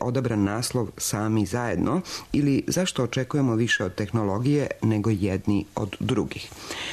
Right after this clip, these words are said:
Reč je o velikom teorijskom delu zasnovanom na višegodišnjem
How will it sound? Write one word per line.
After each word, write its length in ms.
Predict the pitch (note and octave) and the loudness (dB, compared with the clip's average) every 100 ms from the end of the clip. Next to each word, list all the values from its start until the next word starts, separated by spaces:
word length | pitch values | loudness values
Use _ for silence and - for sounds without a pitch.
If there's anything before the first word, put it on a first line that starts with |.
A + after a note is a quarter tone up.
| - | -6
Reč 280 | - G#3 - | 0 0 0
je 140 | D#3 - - | -2 -2 -6
o 200 | G#2+ A2 - | -4 -4 -2
velikom 600 | A2 F3 D#3 - G#2+ G2+ G2 | 0 0 0 0 0 -2 -4
teorijskom 600 | B2 A2+ G2 F#2+ - G#2 | -2 -2 -2 -4 0 0
delu 400 | F#2+ E2 G#2+ E3 | 2 2 2 2
zasnovanom 720 | B2 G#2+ - A#2 G#2+ G2+ F#2+ | 2 -2 0 0 2 2 2
na 100 | G2 | 2
višegodišnjem 920 | G2 G2 - G2+ A#2 C3+ C3 A#2 F#2 | 2 0 0 0 0 0 2 0 0